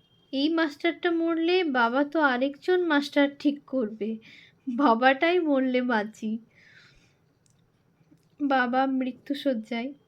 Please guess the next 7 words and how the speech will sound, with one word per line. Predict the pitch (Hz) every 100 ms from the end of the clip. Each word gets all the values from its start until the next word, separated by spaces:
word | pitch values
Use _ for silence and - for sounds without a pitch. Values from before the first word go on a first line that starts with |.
| _
পাশে | 262 247 - 254
দুই | 247 240
ছেলে। | 240 247 226 226 226 _ _ _
ছেলেদের | - 285 277 269 294 269
ডেকে | 269 269 277
বাবা | 262 226 208 226
বলছেন, | 254 233 226 - 262 233